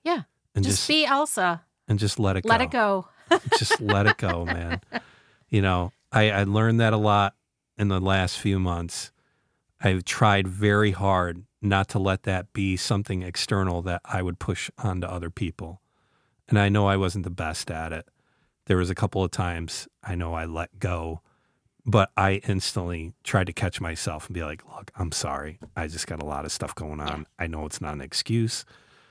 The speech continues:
Speaker 2: but, you know, I think, yeah, we all need to do that a bit." If
Speaker 1: Yeah.
Speaker 2: somebody says something stupid, somebody says something offensive, just walk away.
Speaker 1: Yep.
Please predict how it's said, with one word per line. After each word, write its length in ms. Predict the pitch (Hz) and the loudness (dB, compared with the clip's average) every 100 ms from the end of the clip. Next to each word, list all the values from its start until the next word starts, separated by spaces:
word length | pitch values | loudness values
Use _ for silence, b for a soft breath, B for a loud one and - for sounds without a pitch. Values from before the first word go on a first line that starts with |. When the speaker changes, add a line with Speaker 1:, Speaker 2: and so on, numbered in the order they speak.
| b - | b -8
Speaker 2:
but, 300 | 85 73 73 _ _ _ _ _ - | -6 -4 -8 _ _ _ _ _ -4
you 100 | 98 | -2
know, 280 | 85 73 - _ | -2 -8 -12 _
I 80 | 98 | 0
think, 300 | 104 123 107 _ _ - | 2 4 2 _ _ -4
yeah, 260 | 120 110 90 | 2 4 4
we 200 | 107 127 | 6 8
all 320 | 127 131 131 | 8 6 4
need 360 | 117 117 110 98 | 4 2 0 0
to 380 | 117 98 85 82 _ _ | 2 2 0 -6 _ _
do 320 | 101 95 82 | -4 -4 -4
that 260 | 78 71 - _ - | -6 -8 -8 _ -8
a 80 | |
bit." 240 | 87 85 71 _ _ _ | -6 -6 -8 _ _ _
If 100 | - | -6
Speaker 1:
Yeah. 40 | - | 2
Speaker 2:
somebody 260 | 110 104 | 4 4
says 220 | 98 - 95 | 2 2 0
something 280 | - 92 90 | -2 -4 -2
stupid, 640 | - - 131 127 120 120 b b b b | -2 4 4 4 2 0 b b b b
somebody 300 | - 101 95 | 0 2 4
says 260 | - 101 | 2 0
something 260 | - 104 107 | 0 -4 -4
offensive, 640 | 87 110 110 - 110 95 - _ _ _ _ | -2 2 2 2 0 0 -8 _ _ _ _
just 180 | - - | -12 2
walk 220 | 139 151 - | 6 6 4
away. 380 | 107 85 76 - _ | 0 0 -4 -14 _
Speaker 1:
Yep. 200 | - 185 | -6 -6